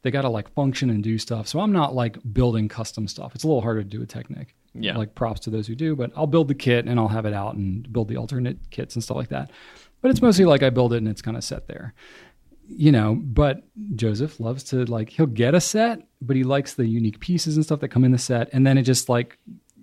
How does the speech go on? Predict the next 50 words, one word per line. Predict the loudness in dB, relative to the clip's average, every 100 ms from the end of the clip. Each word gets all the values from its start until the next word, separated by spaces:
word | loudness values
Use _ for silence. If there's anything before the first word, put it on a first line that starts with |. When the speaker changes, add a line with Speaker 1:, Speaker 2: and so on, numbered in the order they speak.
| -20 -12
Speaker 1:
gets | -6 -4
broken | 0 0 0
apart | -2 -2 -4 -4 -4
and | -4
it | -2
just | -2
morphs | 0 2 2 2 2 2 2 0 -4 -4
into | 0 0 0 -4
his | -4 -6
blob | -8 -10 -8 -6 -6 -2 -2 -4
of | -8 -4
Lego | -4 -2 -2
tubs | -4 -8 -10 -4
and | -4
stuff | -2 -4
like | -4 -4
that, | -6 -2
which | 2
makes | 2 2
me | 0
cry | 0 -4 -4
a |
little | -6 -4
inside. | 0
Speaker 2:
Yeah, | 2 4 4
you | 2 0
said | 0
he | 0
had, | -2
like, | -4 -4
the | -4
Millennium | -4 -4 -4 -6
Falcon | -8 -8 -6 -6
at | -6
some | -6 -6
point, | -4 0 2 4
Speaker 1:
Oh, |
he's | 2 2
Speaker 2:
and |
Speaker 1:
got | 0 -2
Benny's | 0 0 0
spaceship. | -2 -2 -2 -4 -2 -2 -2
He's | -2 -4
got | -4 -4
Speaker 2:
and | -2
it's | -2 -2
all | 0 2
Speaker 1:
Millennium | 4 4
Speaker 2:
gone. | 2
Speaker 1:
Falcon | 2 2 2